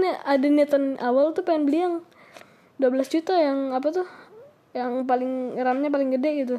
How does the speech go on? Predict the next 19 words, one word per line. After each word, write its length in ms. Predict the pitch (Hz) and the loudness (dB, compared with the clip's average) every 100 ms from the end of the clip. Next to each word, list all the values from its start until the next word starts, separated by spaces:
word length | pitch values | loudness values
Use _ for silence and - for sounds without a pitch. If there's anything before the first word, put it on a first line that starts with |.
| 233 | -6
dua 360 | 269 240 240 233 | -12 -4 -2 -2
belas 160 | 247 | -4
gigabyte, 560 | - 262 254 254 285 294 - _ _ _ - - - - _ - | -4 -2 0 2 0 -2 -12 _ _ _ -20 -20 -20 -20 _ -4
biar 240 | 247 233 240 | -2 0 -2
dapat 240 | 233 233 | -4 -4
ini 320 | 247 269 240 | -4 -6 -6
kan, 80 | 262 | -8
fan-nya. 480 | 277 233 226 220 214 - _ - | -6 -4 -4 -8 -12 -18 _ -8
Eh, 160 | 285 247 | -8 -8
tapi 880 | 254 240 233 - 262 262 254 254 247 _ _ _ _ _ - - | -10 -10 -10 -8 -6 -6 -6 -8 -10 _ _ _ _ _ -20 -18
itu 220 | - 349 440 453 | -8 -4 -2 0
tidak 240 | 427 392 | 0 0
mungkin 1040 | 403 403 370 370 262 262 269 269 277 285 - - - - _ - | -2 -2 -2 -4 -6 -6 -6 -8 -8 -8 -12 -20 -20 -20 _ -8
karena 800 | 277 294 311 311 294 302 302 302 | -4 -2 -4 -6 -8 -8 -8 -6
bapak 320 | 277 269 277 | -6 -6 -6
saya 640 | 277 277 277 254 262 269 269 _ - - - | -6 -8 -6 -8 -8 -10 -14 _ -20 -20 -12
menyuruh 320 | 294 330 339 | -6 -4 -4
saya 480 | 330 302 339 330 277 | -4 -2 0 0 0
untuk 480 | 277 - - 285 | -4 -8 -8 -8